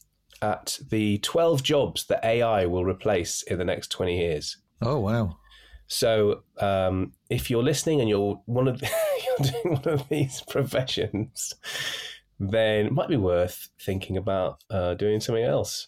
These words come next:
Speaker 1: So twelve jobs that robots will replace in the future. Customer service executives.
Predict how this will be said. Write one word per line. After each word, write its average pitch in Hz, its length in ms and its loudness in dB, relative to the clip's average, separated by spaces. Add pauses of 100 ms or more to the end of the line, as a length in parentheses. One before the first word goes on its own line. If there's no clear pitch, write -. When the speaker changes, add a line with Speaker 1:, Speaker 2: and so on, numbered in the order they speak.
Speaker 1:
So 113 160 0
twelve 165 340 0
jobs 110 260 0
that - 180 -2
robots 113 380 2
will 98 120 0
replace 95 360 -2
in 80 60 -4
the 76 60 -4
future. 120 540 0 (380)
Customer 139 420 2
service 131 600 2
executives. 98 1040 -2